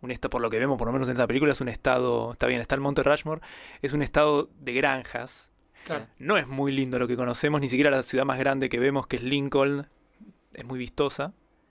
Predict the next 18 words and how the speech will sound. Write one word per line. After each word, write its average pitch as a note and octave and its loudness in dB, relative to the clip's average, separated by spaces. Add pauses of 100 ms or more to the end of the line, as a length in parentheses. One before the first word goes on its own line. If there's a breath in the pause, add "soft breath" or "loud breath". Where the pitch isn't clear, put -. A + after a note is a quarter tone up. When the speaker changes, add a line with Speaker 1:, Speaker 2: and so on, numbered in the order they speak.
(640 soft breath)
Speaker 2:
No, B3+ -10
pero D#3+ -10
Alexander E3+ -4
Payne F#3 -4
supo - -8
encontrar D#3 -6
la D#3 0
belleza C#3 -2
en C#3+ 8
ese D3 6
Speaker 1:
Evidentemente F3 4
Speaker 2:
mundo. E3 8
Speaker 1:
hay D#3+ 4
como D3 -2
un D3+ 0
amor D3 2
al B2 -4
lugar C3+ 2